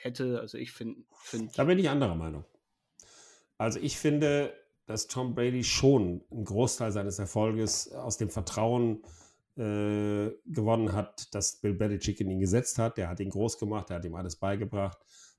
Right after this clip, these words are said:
Speaker 2: der hat ihn, äh, unterstützt und Bill Belichick ist kein einfacher Headcoach. <clears throat> Also die Patriots haben schon viel dazu beigetragen, dass Tom Brady der geworden ist, der, der er heute ist.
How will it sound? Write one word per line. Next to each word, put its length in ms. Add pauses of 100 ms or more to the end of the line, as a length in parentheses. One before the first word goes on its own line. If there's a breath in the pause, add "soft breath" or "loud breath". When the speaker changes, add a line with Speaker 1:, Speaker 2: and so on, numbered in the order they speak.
(140)
Speaker 2:
der 160
hat 240
ihn, 320
äh, 480
unterstützt 720
und 220
Bill 120
Belichick 420
ist 140
kein 160
einfacher 420
Headcoach. 500 (420 soft breath)
<clears throat> 240
Also 180
die 100
Patriots 480
haben 140
schon 320
viel 320
dazu 260
beigetragen, 600
dass 120
Tom 200
Brady 280
der 160
geworden 380
ist, 200
der, 280
der 160
er 100
heute 220
ist. 340